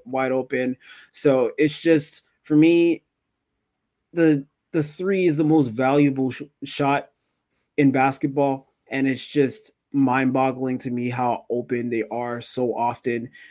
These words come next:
Obviously, this is something that, you know, it's, it's, it's strategic based. I understand that, but they have to figure out,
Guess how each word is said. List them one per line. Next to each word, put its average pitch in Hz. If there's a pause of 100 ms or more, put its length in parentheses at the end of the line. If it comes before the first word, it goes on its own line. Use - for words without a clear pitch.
(180)
Obviously, 131
this 123
is 123
something 117
that, 110
you 127
know, 113 (100)
it's, -
it's, 131 (600)
it's 135
strategic 147
based. 151
I 131
understand 135
that, 135 (300)
but 127 (380)
they 156
have 156
to 151
figure 143
out, 131